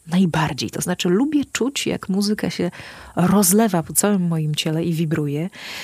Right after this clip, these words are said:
kiedy jest napisana tak, że nie zostawia ci miejsca na obojętność, na to, żeby nie słuchać, w całości po prostu cię zgarnia. To jest muzyka podparta pierwszorzędnym rzemiosłem i starannością akurat. Do filmu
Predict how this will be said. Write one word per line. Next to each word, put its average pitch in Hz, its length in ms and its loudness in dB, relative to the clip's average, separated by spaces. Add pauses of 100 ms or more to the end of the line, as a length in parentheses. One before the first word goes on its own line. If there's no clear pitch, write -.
(140)
kiedy 180 180 0
jest 175 160 2
napisana 233 420 2
tak, 214 420 0
że 190 140 2
nie 202 240 6
zostawia 214 640 2
ci 208 160 -2
miejsca 208 500 0
na 190 140 -6
obojętność, 170 960 -2
na 180 100 -2
to, 185 140 -2
żeby 170 260 -2
nie 220 140 4
słuchać, - 680 0 (380)
w - 140 -8
całości 208 520 -2
po 190 80 -6
prostu 185 280 -6
cię 180 160 -2
zgarnia. 143 560 0 (600)
To - 100 2
jest - 160 2
muzyka 226 360 2
podparta 202 440 -2
pierwszorzędnym 170 760 0
rzemiosłem 147 480 -2
i 156 60 -2
starannością 208 640 0
akurat. - 380 -4
Do 160 100 2
filmu 185 440 0